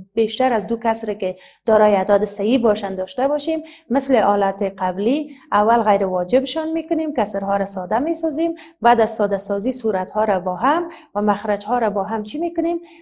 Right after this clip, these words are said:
ضرب می‌کنیم و حاصل ضرب به دست میاریم. این بود عملی ضرب کسرها نازنینای من. حالا میایم بالای عملی تقسیم. عملی تقسیم کسرها چی است نازنینا؟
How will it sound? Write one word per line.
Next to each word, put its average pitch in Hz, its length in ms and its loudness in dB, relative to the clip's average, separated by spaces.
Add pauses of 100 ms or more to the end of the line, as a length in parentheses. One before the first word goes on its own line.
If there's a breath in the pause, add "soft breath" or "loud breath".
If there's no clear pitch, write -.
ضرب 269 360 4
می‌کنیم 330 420 -4
و 285 40 2
حاصل 202 400 -2
ضرب 262 360 2 (480 loud breath)
به 202 120 4
دست 196 300 -4
میاریم. 190 480 -6
این 302 300 0
بود 330 220 4
عملی 208 420 4
ضرب 247 440 2 (640 loud breath)
کسرها 226 480 0
نازنینای 196 600 -2
من. 190 180 -8 (340 loud breath)
حالا 370 240 10
میایم 381 340 6
بالای 285 320 8
عملی 254 380 4
تقسیم. - 800 -2 (280)
عملی 254 320 2
تقسیم 330 480 4
کسرها 220 500 4
چی 269 260 4
است 190 240 0
نازنینا؟ 185 580 -10